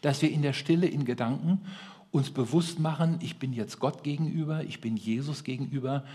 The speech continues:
und ich darf ihm das sagen, was ich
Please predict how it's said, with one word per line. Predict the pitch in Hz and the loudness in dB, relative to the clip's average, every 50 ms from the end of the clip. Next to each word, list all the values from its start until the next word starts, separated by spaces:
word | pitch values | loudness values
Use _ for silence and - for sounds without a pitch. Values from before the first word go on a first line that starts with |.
| - - - - - | -16 -18 -20 -16 -4
und | - 139 135 - | -2 -2 -2 0
ich | 127 - - | -4 -4 -2
darf | 131 131 127 120 | -2 -2 -2 -2
ihm | 123 123 123 | -2 -2 0
das | 143 156 156 - - | 0 0 -2 -2 -2
sagen, | 120 110 107 117 123 123 139 151 160 170 - - - - - _ - | -2 0 0 0 0 0 2 0 0 0 -2 -12 -16 -18 -20 _ -2
was | - 123 151 - - - | 0 2 2 2 -2 0
ich | - 156 143 - - | 0 0 0 0 -8